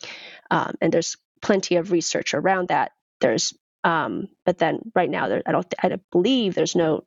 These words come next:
next, no technically software for the analysis. It's, uh, pretty disconnected between, uh, universities and how they define that.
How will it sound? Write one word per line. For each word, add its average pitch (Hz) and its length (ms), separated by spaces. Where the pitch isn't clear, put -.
next, - 280
no - 180
technically - 380
software - 640
for - 160
the 117 80
analysis. - 840
It's, - 320
uh, 147 180
pretty 175 440
disconnected - 920
between, - 640
uh, - 320
universities - 640
and - 100
how - 140
they - 140
define - 400
that. - 240